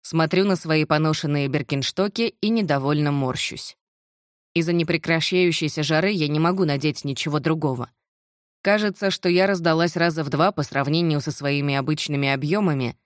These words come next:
и теперь не влезаю ни в одни плетёные сандалии. Кроме того, я понятия не имею, что надену,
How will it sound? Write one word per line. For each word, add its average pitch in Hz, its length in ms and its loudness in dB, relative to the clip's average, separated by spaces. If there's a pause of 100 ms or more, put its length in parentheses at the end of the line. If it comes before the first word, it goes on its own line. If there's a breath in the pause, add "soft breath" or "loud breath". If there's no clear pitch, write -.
(280)
и 156 120 0
теперь 165 320 0
не 160 120 2
влезаю 147 540 0
ни 135 100 -2
в 143 80 -2
одни 147 280 0
плетёные 147 520 -2
сандалии. 135 640 -4 (880)
Кроме 214 300 0
того, 208 220 2
я 254 140 0
понятия 165 500 0
не 147 240 0
имею, 156 220 2
что - 180 -4
надену, 147 580 -2